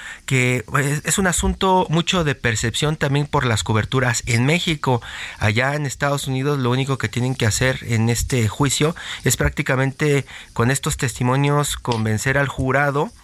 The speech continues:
de si es culpable o no culpable una persona, mientras que en México la interpretación que estamos haciendo es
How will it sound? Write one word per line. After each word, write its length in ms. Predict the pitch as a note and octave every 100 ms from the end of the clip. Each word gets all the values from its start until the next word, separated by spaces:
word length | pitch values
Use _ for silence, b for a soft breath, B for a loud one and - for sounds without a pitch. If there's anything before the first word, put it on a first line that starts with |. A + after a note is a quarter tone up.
| B B B
de 560 | G#2+ G#2+ A2 G#2+ G#2 G#2
si 200 | - A#2+
es 140 | C3 -
culpable 440 | B2 A#2+ C3 C3
o 40 |
no 120 | B2+ B2
culpable 560 | C3 A#2+ C3 C3+ B2 - - B2+
una 220 | B2+ B2+
persona, 580 | B2+ A#2+ F3 G3 E3+ - B B B
mientras 400 | A#2 A2+ A#2 -
que 160 | B2 A2+
en 120 | A#2
México 340 | C#3 D3+ D3
la 60 | B2+
interpretación 640 | G#2+ G#2+ G#2+ A#2 A2+ C3
que 80 | C3
estamos 320 | C3+ C3+ B2+
haciendo 380 | A2+ B2 A#2+ B2+
es 260 | C3 -